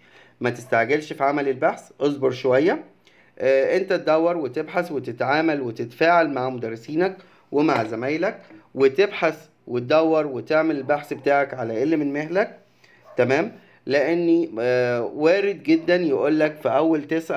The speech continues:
أو أول تسعة مثلًا وإحنا داخلين الدراسة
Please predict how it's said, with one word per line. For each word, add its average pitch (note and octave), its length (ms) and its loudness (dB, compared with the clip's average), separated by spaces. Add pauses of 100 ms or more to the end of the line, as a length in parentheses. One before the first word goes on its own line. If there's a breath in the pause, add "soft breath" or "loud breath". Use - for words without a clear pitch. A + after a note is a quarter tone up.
(100)
أو E3+ 200 2
أول D#3 240 0
تسعة D#3+ 280 -6
مثلًا D3 440 -6
وإحنا D#3 180 -8
داخلين D3+ 500 -4 (320 loud breath)
الدراسة E3+ 680 -2